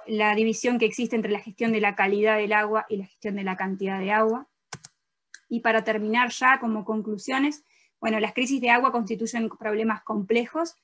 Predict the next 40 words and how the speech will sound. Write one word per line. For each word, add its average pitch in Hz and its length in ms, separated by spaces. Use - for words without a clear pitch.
que 202 100
tienen 220 280
múltiples 220 400
causas 233 640
y 214 140
múltiples, 220 640
eh, 196 240
actores 247 540
involucrados 220 720
y 202 220
diferentes, 208 720
eh, 196 200
intereses 202 680
y 202 80
visiones. 247 640
Las 226 160
crisis 311 280
brindan 302 300
espacio 285 380
para 240 160
la 226 160
reflexión 262 760
y 233 140
su - 100
análisis 254 460
se 233 100
ve 226 80
enriquecido 240 640
a 233 80
través 214 260
de 220 120
la 208 160
perspectiva 208 540
de 208 100
los 202 100
diferentes 208 480
actores 226 400
de 196 60
las 185 160
cuencas. 247 560